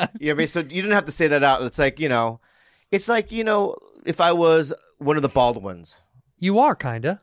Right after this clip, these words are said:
Speaker 1: Oh, yeah.
Speaker 2: Alec, Billy, Bobby.
Speaker 1: <laughs>
Speaker 2: Yeah,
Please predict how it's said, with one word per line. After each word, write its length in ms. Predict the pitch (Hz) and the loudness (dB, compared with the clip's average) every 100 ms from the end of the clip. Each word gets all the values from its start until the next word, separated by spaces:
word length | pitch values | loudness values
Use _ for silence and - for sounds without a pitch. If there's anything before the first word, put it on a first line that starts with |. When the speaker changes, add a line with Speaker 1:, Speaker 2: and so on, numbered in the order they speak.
| _ _ _ _ _ | _ _ _ _ _
Speaker 1:
Oh, 100 | 151 | -4
yeah. 420 | 180 208 143 110 | -2 0 -2 -4
Speaker 2:
Alec, 400 | 98 139 165 202 - | -2 0 0 -2 -8
Billy, 360 | 127 131 127 165 | -4 -2 -2 -4
Bobby. 420 | 170 156 135 127 107 | -2 0 0 0 -2
Speaker 1:
<laughs> 40 | - - - 427 - 440 - 403 - 440 - - - 220 - | -4 -4 -4 -4 -2 -4 -4 -10 -8 -10 -8 -12 -10 -12 -12
Speaker 2:
Yeah, 320 | - 143 120 | -2 0 0